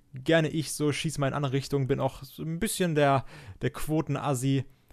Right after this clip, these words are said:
aber das ist schon echt verdammt geil, was sich da so getan hat. Und ich freue mich auch echt darauf, wie das im nächsten Jahr wird, was in zwei Jahren ist, was in drei Jahren ist, weil wir alle gesagt haben,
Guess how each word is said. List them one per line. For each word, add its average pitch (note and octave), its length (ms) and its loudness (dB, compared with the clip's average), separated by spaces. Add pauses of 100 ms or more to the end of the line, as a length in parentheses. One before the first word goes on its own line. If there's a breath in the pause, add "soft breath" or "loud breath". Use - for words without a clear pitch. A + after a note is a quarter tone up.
(260 soft breath)
aber C3+ 380 2 (480)
das C3+ 160 0
ist D3 100 -2
schon C3+ 160 4
echt - 160 2
verdammt A#2+ 400 2
geil, A#2 160 4
was A2+ 140 0
sich A#2 80 -6
da A#2 100 2
so G#2+ 100 -4
getan A#2 260 0
hat. A#2 80 -2
Und A#2 40 -4
ich - 80 -6
freue B2+ 140 -2
mich B2 120 0
auch A#2 120 -4
echt - 220 -4
darauf, A#2+ 340 4 (680)
wie D3 80 2
das D3 180 4
im C3 100 2
nächsten C3 340 4
Jahr B2 200 4
wird, A#2+ 200 0 (120)
was C#3 200 0
in C3 120 -4
zwei B2+ 300 0
Jahren B2+ 140 2
ist, B2+ 100 -6
was B2+ 140 -2
in B2+ 80 0
drei B2+ 220 2
Jahren B2 200 2
ist, - 240 -2 (380 soft breath)
weil A#2+ 100 -2
wir A#2+ 140 4
alle B2+ 160 2
gesagt B2 460 0
haben, B2+ 340 4